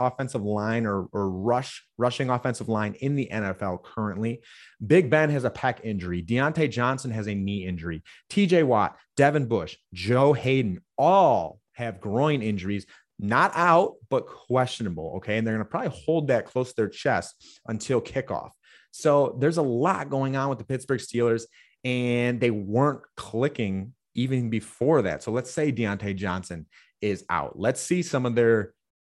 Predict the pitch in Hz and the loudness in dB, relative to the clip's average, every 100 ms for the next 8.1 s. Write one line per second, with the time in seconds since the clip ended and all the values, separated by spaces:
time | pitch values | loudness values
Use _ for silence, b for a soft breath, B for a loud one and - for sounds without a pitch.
0 | _ - - 123 131 - _ _ _ _ | _ -14 -2 0 0 -4 _ _ _ _
1 | - - _ - 123 - 131 160 160 113 | -20 -20 _ -6 -4 -2 0 0 0 -6
2 | - 90 71 69 - _ _ - 87 - | -4 -4 -4 -10 -16 _ _ -8 -8 -8
3 | _ b b b b - 104 101 139 135 | _ b b b b -4 -2 2 0 0
4 | 107 185 190 110 147 214 - 226 233 254 | 0 0 0 0 0 2 0 -2 0 -4
5 | - 220 220 147 104 156 226 147 - 139 | -4 -4 -2 -2 2 4 4 2 -2 -2
6 | 104 135 220 - - - 101 110 127 131 | -2 0 -2 -4 -12 -10 -4 -2 0 -2
7 | 175 - 185 165 165 143 131 117 131 170 | -4 -4 -2 2 4 4 2 2 0 0